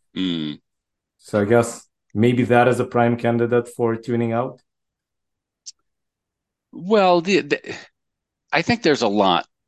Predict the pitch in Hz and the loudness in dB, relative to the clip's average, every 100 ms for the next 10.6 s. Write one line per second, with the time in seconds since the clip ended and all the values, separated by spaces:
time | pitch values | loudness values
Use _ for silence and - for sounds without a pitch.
0 | - 98 - 92 82 - 80 69 - 58 | -10 -10 -6 -4 -4 -4 -4 -4 -6 -8
1 | 58 _ 90 80 85 95 117 - 107 98 | -8 _ -10 -10 -6 -2 -2 -2 0 2
2 | 98 90 - 98 90 87 - 101 90 82 | 2 -2 -4 -4 -2 -4 -4 -4 -2 -2
3 | 82 82 82 - - - - 92 82 78 | -2 -4 -4 -6 -12 -8 -2 0 0 -2
4 | 73 - _ _ _ _ - 80 73 71 | -6 -20 _ _ _ _ -8 -4 -4 -4
5 | 67 62 64 64 - _ _ 120 127 127 | -4 -6 -8 -12 -16 _ _ -4 -2 0
6 | 135 131 110 - 120 98 - - 101 101 | 0 0 -2 -2 -4 -4 -8 -8 -8 -4
7 | 104 107 95 101 92 95 90 87 82 80 | 0 0 0 -2 -2 -2 -4 -4 -8 -12
8 | _ _ _ _ _ _ _ _ _ _ | _ _ _ _ _ _ _ _ _ _
9 | _ _ _ - 95 107 95 87 82 85 | _ _ _ -8 -2 0 0 -2 -4 -6
10 | - 85 76 78 69 - | -8 -10 -4 -4 -4 -6